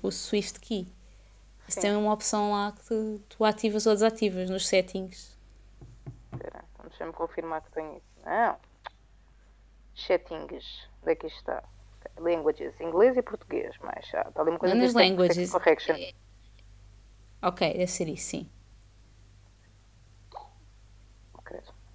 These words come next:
Speaker 2: Pá, e no text correction tem cá tudo marcado. E nas languages? Não, nas languages
Speaker 1: Ok,
Speaker 2: não.
Speaker 1: é só, ok, então é só isso, pronto. Do your thing.
Speaker 2: Mas eu estava a escrever isto, está-me a parecer, tipo, é normal.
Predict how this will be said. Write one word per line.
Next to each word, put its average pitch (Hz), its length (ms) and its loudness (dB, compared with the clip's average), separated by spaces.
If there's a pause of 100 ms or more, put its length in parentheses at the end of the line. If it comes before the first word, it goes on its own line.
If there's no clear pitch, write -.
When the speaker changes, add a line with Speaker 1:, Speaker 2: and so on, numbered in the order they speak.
(160)
Speaker 2:
Pá, - 120 4
e - 60 4
no 165 100 2
text 185 300 4 (100)
correction 269 520 4
tem 277 160 0
cá - 140 8
tudo 196 200 2
marcado. - 400 0 (120)
E 180 60 -8
nas 190 160 4
languages? 160 480 2 (680)
Não, - 100 -20
nas - 160 -14
languages 190 320 -2
Speaker 1:
Ok, 208 180 6
Speaker 2:
não. 185 80 8
Speaker 1:
é 190 40 6
só, - 180 -4 (1500)
ok, 220 240 -6
então 208 220 -4
é 240 60 -4
só 262 220 0
isso, 233 300 0
pronto. 180 320 -8 (320)
Do 196 80 -4
your 196 180 -2
thing. 180 300 -8 (960)
Speaker 2:
Mas 247 120 -2
eu 311 60 0
estava 349 220 4
a - 20 6
escrever 320 340 2
isto, 330 100 0
está-me 320 200 6
a 302 40 2
parecer, 311 300 -2
tipo, 302 280 0
é 294 60 8
normal. 285 500 4